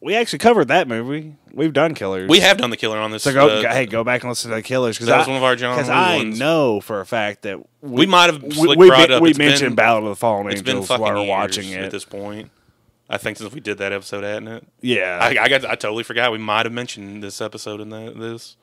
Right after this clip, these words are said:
Speaker 2: or that
Speaker 1: I,
Speaker 2: episode.
Speaker 1: I'm pretty sure we did.
Speaker 2: Yeah, I haven't listened to it in so
Speaker 1: Um,
Speaker 2: long.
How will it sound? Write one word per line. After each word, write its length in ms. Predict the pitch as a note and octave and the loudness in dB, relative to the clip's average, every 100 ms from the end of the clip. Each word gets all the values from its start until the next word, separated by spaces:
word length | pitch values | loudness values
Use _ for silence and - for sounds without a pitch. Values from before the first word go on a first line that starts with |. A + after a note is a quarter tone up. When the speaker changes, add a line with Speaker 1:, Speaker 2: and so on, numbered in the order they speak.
| _ _ | _ _
Speaker 2:
or 60 | A2 | -2
that 180 | A2 A2 | 0 2
Speaker 1:
I, 40 | |
Speaker 2:
episode. 180 | B2+ D3 | 0 2
Speaker 1:
I'm 140 | F#3 B2+ | 0 2
pretty 240 | D#3 C#3 | 2 0
sure 200 | - A#2 | -2 -6
we 140 | F#2 | -6
did. 600 | E2 F2 F2+ E2 D#2+ E2 F2+ _ _ | -12 -12 -10 -10 -12 -16 -20 _ _
Speaker 2:
Yeah, 120 | G#2+ | 0
I 80 | A2 | 2
haven't 320 | G#2+ A2 G#2+ | 4 2 0
listened 260 | G#2+ G#2 G#2 | -8 -8 -8
to 80 | G#2+ | -4
it 20 | |
in 80 | G2+ F2 | -4 -2
so 120 | G#2 | -4
Speaker 1:
Um, 40 | G2+ | -4
Speaker 2:
long. 460 | G2+ G2+ G#2 G#2+ | -6 -8 -10 -12